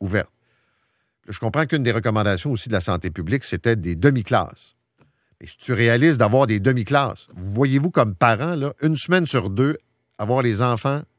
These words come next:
à la maison en télétravail, mettons ? Pas certain que ça peut fonctionner.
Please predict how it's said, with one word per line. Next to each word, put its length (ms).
à 80
la 60
maison 460
en 140
télétravail, 580
mettons ? 300
Pas 120
certain 320
que 60
ça 100
peut 120
fonctionner. 540